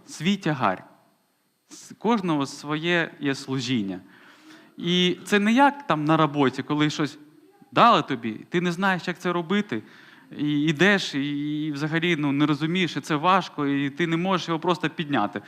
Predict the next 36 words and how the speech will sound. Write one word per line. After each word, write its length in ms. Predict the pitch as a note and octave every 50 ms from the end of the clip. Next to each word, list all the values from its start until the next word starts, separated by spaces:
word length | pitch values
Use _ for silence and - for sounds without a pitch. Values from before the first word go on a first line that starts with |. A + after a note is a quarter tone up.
| - - - -
Ти 180 | - - F3 - - -
і 80 | - F#3+
з 80 | -
того 340 | - - A3+ G#3 F3 F3 E3
боку, 280 | D3+ D3 D3+ C#3+ - E3
і 40 | E3
з 60 | -
того 280 | - G#3+ G3 F3+ E3+
підходиш, 460 | - - D3 - - D#3 C3+ C3+ C3 -
і 120 | D3 E3
він 160 | D#3 F#3+ E3+
такий 260 | D3+ E3+ C#3+ - F#3+
важкий, 380 | D#3+ D3+ F3 - - - C4 B3+
цей 160 | B3 - D3+
тягар, 380 | C3+ D3 C3+ C3+ B2+ B2 B2 -
що 120 | - -
ти 60 | -
його 180 | G3 F#3+ F3+ F3+
не 100 | F3 F3+
можеш 240 | F3 F3 E3+ D#3+ -
підняти. 480 | - E3+ D3 C#3+ A#2+ G2+ G2 - G2 G2 - - - - - - - - - -
Але 180 | - C3+ D#3+ F#3
Господь, 340 | F3+ F3+ - - G3+ G3 G3
коли 360 | - - D3 E3+ G#3+ A3 F3+
щось 400 | C#3+ - - F#3 F3+ D3+ - -
дає, 520 | A2+ A2 A#2 C#3 E3 F3+ A3+ C#4 C#4 A#3+ - - - - _
то 100 | - D3
Він 320 | D#3+ A#3 B3 G#3+ - - - - - -
каже, 280 | - E3+ F3 D#3+ D#3+
що 160 | D3 - E3
«я 180 | D3+ C#3+ E3+ G3
буду 220 | G3 G3+ G3+ F#3+
з 80 | F#3 -
тобою». 460 | - G#3 F3+ F3 A3+ A3 E3+ A2+ G2+ G#2 - - _ _ _ _ _ _ _ _
Пам'ятаєте, 540 | - D#3 E3 G3 - B3+ D4+ D4+ - - F3
він 220 | D#3+ F3+ E3+ D#3